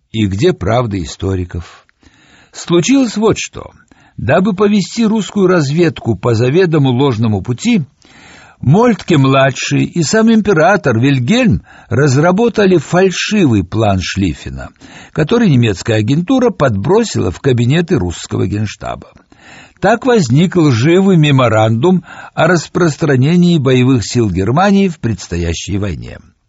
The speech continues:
Но как его авторы не старались утаить истинный смысл плана Шлиффена, всё равно через патину и кракелюры вранья проступило то главное,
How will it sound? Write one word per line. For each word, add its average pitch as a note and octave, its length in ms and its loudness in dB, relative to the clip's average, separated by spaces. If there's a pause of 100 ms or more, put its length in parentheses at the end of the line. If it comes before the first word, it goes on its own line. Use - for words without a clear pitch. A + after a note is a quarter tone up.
(880)
Но D#3 220 2
как A3 260 -2
его G3 240 2
авторы D#3+ 500 0
не D3 120 4
старались D#3 720 0
утаить B2 600 0
истинный G2+ 520 0
смысл F#2+ 540 -6
плана F2+ 400 -6
Шлиффена, E2+ 580 -6 (400)
всё - 220 -2
равно C#3+ 440 2 (260)
через D#3 340 0
патину D#3+ 640 0
и C3 320 2
кракелюры D3+ 800 2
вранья D#3 640 2 (540)
проступило F3+ 600 0
то C3 180 0
главное, G#3+ 720 0